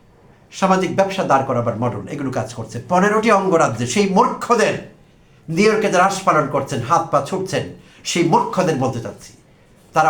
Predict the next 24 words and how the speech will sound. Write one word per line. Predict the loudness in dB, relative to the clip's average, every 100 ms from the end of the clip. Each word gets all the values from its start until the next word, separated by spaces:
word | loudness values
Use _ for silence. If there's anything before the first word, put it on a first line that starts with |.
| 2
অধ্যাপক | 0 -2 -2
ইউনূস | -4 -4 -4
সম্পর্কে | -8 -8 -8
একটু | -6
লেখাপড়া | -6 -4 -6 -6
করুন। | -12 -14 -18 _ _ _ _ _ _ 0
করার | 2 2 2
প্রয়োজন | 2 2 2 0
আছে। | 0 0
তাদের | 2 0 2
মূর্খ | 2 2 2 4 4
আফা | 2 2 2 0 0
যা | 2 2
যা | 0
বলেছে, | 0 -4 -2 -2
তাদের | -2 -2
গিলিয়েছে, | -2 0 0 -4 -12 -14 -20 -2
তাদের | 0 2 2
কানে | 0 0 -2
ঢুকিয়ে | -2 0
দিয়েছে। | 0 -2 0 0
আফার | 2 0 0
সব | -2 -2
কথা | -2